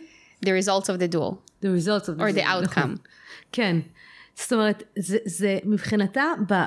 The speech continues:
Speaker 2: בקודים המוסריים של מה שהיא
Speaker 1: מהמם.
Speaker 2: חיה ב-, את הבחוץ, בחלון הראווה שנקרא אנג'לה,
Speaker 1: מהמם.
Speaker 2: יש איזושהי מערכת חוקים שלא קשורה לרגש, שקשורה
Speaker 1: מהמם.
Speaker 2: ל-, לאיזושהי התוויה של מה נכון, לא יודעת,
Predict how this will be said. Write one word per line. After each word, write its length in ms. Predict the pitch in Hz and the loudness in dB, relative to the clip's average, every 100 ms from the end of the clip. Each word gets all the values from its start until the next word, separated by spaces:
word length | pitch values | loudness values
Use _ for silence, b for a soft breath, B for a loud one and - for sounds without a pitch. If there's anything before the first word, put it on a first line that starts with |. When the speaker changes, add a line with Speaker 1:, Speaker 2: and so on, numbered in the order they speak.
| 165 | -2
Speaker 2:
בקודים 440 | - - 269 330 | -4 -2 0 2
המוסריים 560 | 294 220 - 202 220 247 | 2 2 0 0 2 0
של 160 | - | 0
מה 160 | 185 214 | 0 0
שהיא 200 | 208 208 | 2 2
Speaker 1:
מהמם. 120 | 220 | 2
Speaker 2:
חיה 400 | - 233 233 254 247 | 0 0 2 0 -2
ב-, 160 | 190 196 - | -4 -4 -2
את 100 | 202 | -2
הבחוץ, 560 | 185 - 233 214 240 175 | 0 0 0 0 -2 -6
בחלון 380 | 180 185 202 | -4 -2 0
הראווה 340 | 240 202 175 202 | 2 0 0 -2
שנקרא 360 | 233 185 202 - 233 | -2 -2 -2 -2 0
אנג'לה, 520 | 277 302 311 214 247 - - - | 2 4 4 2 0 -4 -8 -2
Speaker 1:
מהמם. 340 | 233 202 185 - | 0 0 -2 -4
Speaker 2:
יש 200 | 247 269 | -4 0
איזושהי 260 | 320 311 269 | 0 0 0
מערכת 220 | 262 269 | 0 -2
חוקים 600 | - 277 - 320 311 311 311 | -6 -8 -2 0 0 -2 -8
שלא 260 | - 214 302 | -8 -4 -4
קשורה 300 | - 359 277 | -2 0 2
לרגש, 640 | 214 170 165 - - - _ _ | 2 2 -2 -6 -10 -14 _ _
שקשורה 460 | - 214 208 220 285 | -6 0 2 2 2
Speaker 1:
מהמם. 60 | 311 302 285 | 2 2 0
Speaker 2:
ל-, 40 | 240 | 0
לאיזושהי 380 | 277 294 - 294 | -2 -2 -2 -2
התוויה 460 | 285 240 254 294 311 311 311 b b b - | -2 -2 2 2 2 -2 -6 b b b -12
של 180 | 220 | -4
מה 120 | 214 220 | 0 0
נכון, 300 | 185 - - | -2 -8 -4
לא 120 | 262 | 0
יודעת, 300 | 285 190 | 0 -2